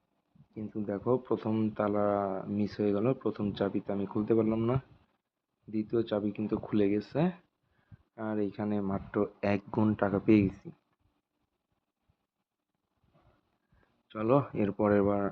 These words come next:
আবার ট্রাই করি। এরপরের ধাপেও কিন্তু মিস হয়ে গেল। এরপরে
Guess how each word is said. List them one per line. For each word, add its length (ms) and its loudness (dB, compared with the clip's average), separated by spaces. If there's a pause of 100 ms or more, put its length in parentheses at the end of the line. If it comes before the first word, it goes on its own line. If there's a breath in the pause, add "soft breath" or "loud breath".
আবার 260 2
ট্রাই 260 -2
করি। 280 0 (1080)
এরপরের 640 -4
ধাপেও 320 -4
কিন্তু 260 -4
মিস 300 -4
হয়ে 120 2
গেল। 240 0 (3500)
এরপরে 680 -4